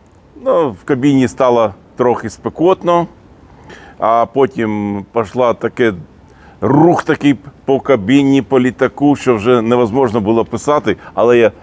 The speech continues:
збираю матеріал, обов'язково розповім. Тому що дуже цікава буде, е, розповідь. Е, літак унікальний. Чому? Тому що його злітна і посадкова маса може відрізнятися майже в два рази.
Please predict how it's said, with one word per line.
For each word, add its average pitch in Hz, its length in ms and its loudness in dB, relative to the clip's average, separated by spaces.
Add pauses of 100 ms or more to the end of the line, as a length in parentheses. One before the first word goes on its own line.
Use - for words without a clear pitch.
(320)
збираю 104 580 0
матеріал, 107 560 -2
обов'язково 104 640 0
розповім. 110 380 -2 (180)
Тому 180 180 0
що 180 100 -4
дуже 160 280 0
цікава 160 480 0
буде, 131 340 2 (360)
е, 123 240 4
розповідь. 156 480 0 (280)
Е, 120 260 2
літак 131 460 -2
унікальний. 120 800 -2 (840)
Чому? 117 340 0 (220)
Тому 160 220 2
що 151 280 0 (240)
його 139 400 2
злітна 123 600 -4
і 131 80 -4
посадкова 135 540 -2
маса 117 680 0
може 135 420 0
відрізнятися 113 1000 -2 (260)
майже 110 640 0
в 90 160 -14
два 107 360 -2
рази. 101 460 -4